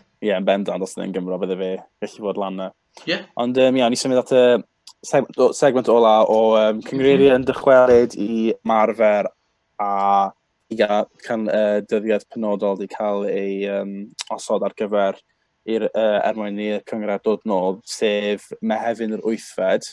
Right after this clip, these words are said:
Speaker 2: Mhm.
Speaker 1: Ma' La Liga wedi penderfynu bod yn dod nôl, sy'n wych achos mae'n golygu allan i weld tîmoedd fel Real Madrid a Barcelona yn chwarae unwaith eto,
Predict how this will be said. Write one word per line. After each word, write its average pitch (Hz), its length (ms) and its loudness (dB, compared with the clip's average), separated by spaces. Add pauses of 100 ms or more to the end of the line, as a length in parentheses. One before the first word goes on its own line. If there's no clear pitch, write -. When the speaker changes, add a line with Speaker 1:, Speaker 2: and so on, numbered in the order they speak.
(120)
Speaker 2:
Mhm. 156 80 -12
Speaker 1:
Ma' 107 120 -2
La 104 120 -2
Liga 104 240 -2
wedi 104 560 -2 (480)
penderfynu 117 240 -6
bod 113 80 -2
yn 107 60 -4
dod 113 260 4
nôl, 107 340 4 (300)
sy'n 120 160 -4
wych 110 240 -2
achos - 560 -2
mae'n 113 160 -8
golygu 110 240 -2
allan - 160 -8
i 101 40 -6
weld 104 180 -2
tîmoedd 104 320 -4
fel 98 180 -2
Real 107 160 -2
Madrid 101 480 -2
a 101 100 -4
Barcelona 101 600 -4 (340)
yn 95 220 -8 (180)
chwarae 95 500 -2
unwaith 101 300 -8
eto, 98 380 -4